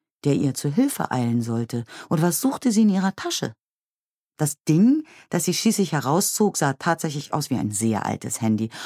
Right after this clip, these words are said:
Aber obwohl meines bereits auch schon über sieben Jahre alt war, wusste ich doch, dass die neuen Mobilfunkgeräte viel kleiner waren als das klobige, schwarze Teil,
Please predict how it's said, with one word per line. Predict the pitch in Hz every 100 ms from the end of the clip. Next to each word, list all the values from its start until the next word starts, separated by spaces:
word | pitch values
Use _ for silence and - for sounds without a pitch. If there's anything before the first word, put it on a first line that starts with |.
| - 165
Aber | 160 131
obwohl | 147 165
meines | 156 190 214 -
bereits | 156 160 -
auch | -
schon | - 170
über | 143 135
sieben | 127 131 127
Jahre | 123 120 113 -
alt | 110 120
war, | 131 - - -
wusste | 240 254 -
ich | -
doch, | - 156 - - -
dass | 147
die | 139
neuen | 139 202 285 220 143
Mobilfunkgeräte | 123 147 135 - 120 113 123 127 123 127
viel | - 233
kleiner | - 320 247 113
waren | 117 120 -
als | -
das | - 120 - - _ -
klobige, | - 165 185 165 151 143 127
schwarze | 113 - 147 151 - 127
Teil, | - 165 170 147